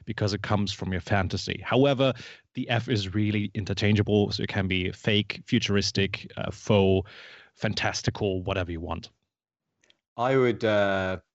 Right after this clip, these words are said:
Speaker 2: as a, as a person who does that, uh, in the industry, probably future. Does future always exist, or are you sort of reflective in what the
Speaker 1: Well,
Speaker 2: future
Speaker 1: that
Speaker 2: is, what at some point?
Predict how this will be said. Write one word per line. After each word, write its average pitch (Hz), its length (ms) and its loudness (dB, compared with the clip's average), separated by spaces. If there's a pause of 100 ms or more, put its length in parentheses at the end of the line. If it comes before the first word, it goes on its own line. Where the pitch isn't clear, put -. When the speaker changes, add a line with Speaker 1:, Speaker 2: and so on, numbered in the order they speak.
(360)
Speaker 2:
as 113 160 -4
a, 113 140 -2
as 101 160 -6
a 98 180 0 (360)
person 98 300 -4
who 85 40 -4
does 90 200 -4
that, 85 260 -2
uh, 85 300 -2
in 87 100 -4
the 87 60 0
industry, 90 320 0
probably 107 260 4
future. 98 640 2 (460)
Does 104 160 -2
future - 320 2
always 117 540 2
exist, 151 500 0
or 127 140 6
are 120 60 6
you 113 300 6
sort 104 300 2
of 92 180 -6
reflective 113 580 0
in 110 320 -2 (260)
what 123 200 0
the 160 60 0
Speaker 1:
Well, 127 80 2
Speaker 2:
future 156 160 0
Speaker 1:
that - 100 -2
Speaker 2:
is, 123 240 2
what 120 220 4
at 113 80 2
some 120 180 0
point? 123 380 -4